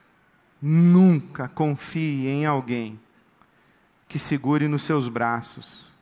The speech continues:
e diga pra você o seguinte: 'Feche os seus olhos, confia em mim, eu sei o que eu estou fazendo.'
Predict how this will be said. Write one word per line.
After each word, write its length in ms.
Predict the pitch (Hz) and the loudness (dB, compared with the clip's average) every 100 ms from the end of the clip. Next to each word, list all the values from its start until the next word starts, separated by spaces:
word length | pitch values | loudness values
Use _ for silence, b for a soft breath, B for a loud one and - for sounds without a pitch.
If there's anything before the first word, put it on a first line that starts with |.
| _ | _
e 100 | - | -6
diga 400 | 143 120 147 139 | -6 0 0 0
pra 160 | 131 131 | -2 -2
você 320 | 123 123 - | -4 -4 -4
o 80 | 139 | -6
seguinte: 540 | - 135 113 110 - | -6 -10 -10 -10 -12
'Feche 320 | 131 170 175 170 | -4 -2 -2 -4
os 60 | |
seus 240 | 170 156 123 | -4 -2 -2
olhos, 440 | 117 107 104 - B B B | -2 -4 -10 -16 B B B
confia 460 | 156 151 - 170 165 | -4 -2 -4 -2 0
em 80 | |
mim, 220 | 147 143 139 | 0 -2 0
eu 120 | 143 | -2
sei 300 | - 156 147 | -2 -2 -2
o 60 | |
que 100 | 143 | -2
eu 40 | 143 | -4
estou 240 | 131 135 | -4 -6
fazendo.' 520 | 135 123 110 113 101 | -4 -6 -6 -8 -12